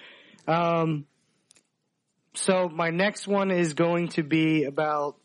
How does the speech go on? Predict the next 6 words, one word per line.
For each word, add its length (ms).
I 100
want 300
you 140
kids 400
to 140
understand 1120